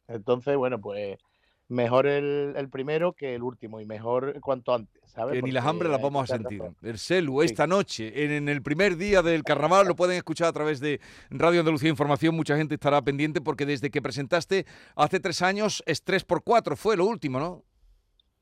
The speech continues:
Speaker 1: Efectivamente, luego nos liamos ya con el musical
Speaker 2: Sí.
Speaker 1: y fue una buena excusa para abandonar un,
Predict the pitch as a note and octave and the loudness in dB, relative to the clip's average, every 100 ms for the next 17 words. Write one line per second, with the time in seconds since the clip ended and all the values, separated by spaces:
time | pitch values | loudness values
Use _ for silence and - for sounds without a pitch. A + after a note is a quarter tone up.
0 | - A#2 B2+ G#2+ C#3 E3+ F3+ - A#2 B2+ | -2 2 2 2 2 4 2 -4 -4 -4
1 | C#3+ D#3 D3+ D#3+ D3+ D#3 D#3+ D#3+ D#3 D#3+ | -2 -2 -2 -2 0 -4 -4 -6 -8 -2
2 | E3+ F3+ - _ _ - B2+ C3 C#3+ C#3 | 0 0 -4 _ _ -8 -6 -4 -6 -6
3 | C#3 C#3+ D3+ D#3 D#3 - D#3 - D3 D3+ | -4 -2 -2 -2 -2 -4 -6 -4 0 0
4 | D3+ D3 D3+ D3+ | 0 -2 -4 -6